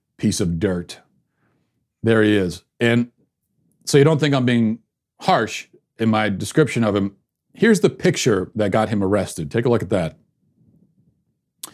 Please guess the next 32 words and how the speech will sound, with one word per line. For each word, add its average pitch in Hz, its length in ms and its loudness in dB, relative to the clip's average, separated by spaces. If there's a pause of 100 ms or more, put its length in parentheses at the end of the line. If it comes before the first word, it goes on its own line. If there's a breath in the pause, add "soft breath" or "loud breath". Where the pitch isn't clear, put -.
(580 soft breath)
There 151 160 4
he 175 160 4
is 131 160 4
kneeling 147 420 6
on 135 100 2
a 113 60 0
toddler's 127 560 0
neck, 101 380 0 (760)
uh, 107 340 2
with 107 120 -2
the 127 60 -2
caption, 113 520 -2
"B 123 260 4
L 127 200 2
M 110 280 0
now." 101 480 -4 (1200)
Actually, 110 220 2
it 107 40 2
says, 104 180 2
"B 120 180 4
L 113 160 2
M 104 140 0
now, 104 200 0
mother 98 300 0
effer." 90 320 -6 (1500 soft breath)
And 127 100 4
that 160 140 4
apparently 165 340 2
is 135 100 4
his 123 140 2
girlfriend's 127 520 2
child. 90 500 -4